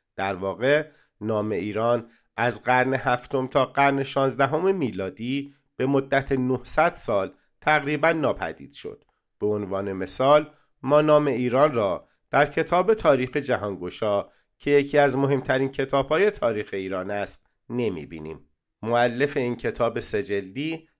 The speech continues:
عطاملک جوینی است که آن را در قرن هفتم هجری تألیف کرده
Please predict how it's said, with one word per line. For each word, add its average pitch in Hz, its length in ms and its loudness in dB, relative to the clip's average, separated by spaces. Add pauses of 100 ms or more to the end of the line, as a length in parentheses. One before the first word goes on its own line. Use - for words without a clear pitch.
عطاملک 135 640 2
جوینی 110 640 -2
است - 220 -6 (220)
که - 100 -4
آن 160 160 6
را 160 120 4
در 147 200 4
قرن 147 340 4
هفتم 131 460 0
هجری 104 380 -6
تألیف 107 500 -6
کرده 110 600 0